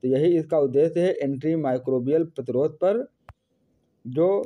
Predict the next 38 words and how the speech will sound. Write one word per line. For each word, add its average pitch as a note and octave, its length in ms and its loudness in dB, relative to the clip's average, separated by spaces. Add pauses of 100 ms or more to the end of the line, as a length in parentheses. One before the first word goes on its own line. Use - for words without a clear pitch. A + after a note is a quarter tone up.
(340)
सम्मेलन C3+ 380 0
किया A#2 260 0
गया G#2 260 0
है। G#2+ 140 -2 (180)
ठीक G#3+ 160 2
है, A#3+ 200 4
तो A#3+ 180 -2
ये C3 160 2
कितने B2+ 260 -4
नंबर D#3+ 300 -2
का F#3+ 160 0
है? G3+ 100 2
तो G3+ 120 -2
ये C#3+ 80 0
तीसरे C#3 500 -2 (280)
नंबर G2+ 300 -4
का G2+ 140 -6
है। G#2 140 -4 (320)
तो - 140 -4
ये F3+ 100 2
थे F#3+ 160 0
दोस्तों D#3 480 0 (120)
ट्वेल्थ E3 320 2
दिसंबर D3 420 -2
के F#3 120 0 (120)
इंपॉर्टेंट C#3 520 -2
करंट D#3 320 -2
अफेयर D3 220 -4
के D3+ 140 -2
क्वेश्चन। D#3+ 500 -4 (300)
आशा B2+ 240 -2
करते D3+ 280 -4
हैं E3 80 0
आपको D#3 200 -4
वीडियो C#3 300 0
पसंद C#3+ 340 -4
आई C3 120 2
होगी। D#3+ 340 0